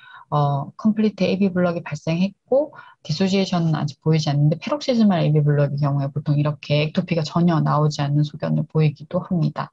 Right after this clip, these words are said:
그리고 P웨이브도 있고 큐알에스도 있는데 컴플리트 디소시에이션을 보이는 이런 서드 디그리 에이비 블록, 컴플리트 에이비 블록 소견도 저희가 이제 임상에서 마주할 수 있는,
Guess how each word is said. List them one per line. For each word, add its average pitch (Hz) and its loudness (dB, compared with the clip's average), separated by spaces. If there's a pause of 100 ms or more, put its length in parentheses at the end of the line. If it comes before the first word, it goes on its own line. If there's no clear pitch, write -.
(460)
그리고 160 -2
P웨이브도 262 -2
있고 - -2
큐알에스도 226 0
있는데 160 4
컴플리트 226 2
디소시에이션을 151 0
보이는 151 4
이런 160 2
서드 220 0
디그리 160 0
에이비 139 0
블록, 143 -6
컴플리트 190 0
에이비 143 0
블록 143 0
소견도 156 0 (300)
저희가 143 0
이제 143 -4
임상에서 156 2
마주할 147 0
수 151 -4
있는, 185 2